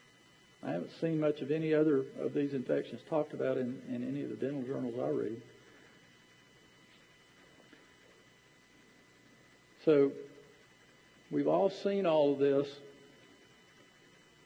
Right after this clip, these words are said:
but here you go. If there was a skull, when I looked at the skulls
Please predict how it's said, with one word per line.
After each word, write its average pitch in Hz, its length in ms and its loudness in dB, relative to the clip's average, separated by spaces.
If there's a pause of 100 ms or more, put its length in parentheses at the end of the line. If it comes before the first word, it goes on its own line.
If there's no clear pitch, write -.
(680)
but 135 160 0
here 160 220 2
you 165 200 2
go. 139 340 -2 (1040)
If 135 220 -4
there 196 220 10
was 156 180 4
a 135 140 -6
skull, 180 540 4 (420)
when 147 120 -2
I 160 120 -2
looked 170 340 4
at - 120 -4
the - 80 -14
skulls 156 500 4